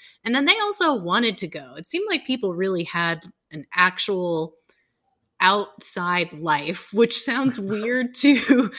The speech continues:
Speaker 1: <laughs> think about now because so many people have very interior lives, whether that's because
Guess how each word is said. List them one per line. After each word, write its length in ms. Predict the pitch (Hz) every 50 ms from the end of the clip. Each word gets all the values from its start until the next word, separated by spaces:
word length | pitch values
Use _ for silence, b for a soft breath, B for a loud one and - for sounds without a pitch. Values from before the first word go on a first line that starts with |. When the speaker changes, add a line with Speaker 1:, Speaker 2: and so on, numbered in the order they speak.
| B B
Speaker 1:
<laughs> 160 | B B _
think 180 | 254 254 247
about 380 | 269 226 226 233 220 214 185 196
now 340 | 208 214 214 220 226 220 208
because 340 | 196 220 - 202 190 180 -
so 240 | - 220 202 208
many 220 | 214 214 208 208 196
people 460 | - 208 196 185 - 190 190 185 175
have 280 | 175 190 190 175 165 170
very 320 | 185 190 190 185 196 - -
interior 800 | 190 185 170 185 - - 247 247 247 240 240 233 220 196 190 185
lives, 600 | 175 170 170 165 160 160 160 156 156 170 170 - -
whether 260 | 185 175 175 175 175
that's 280 | 175 170 165 160 -
because 600 | - 180 170 - 190 170 170 165 165 - - -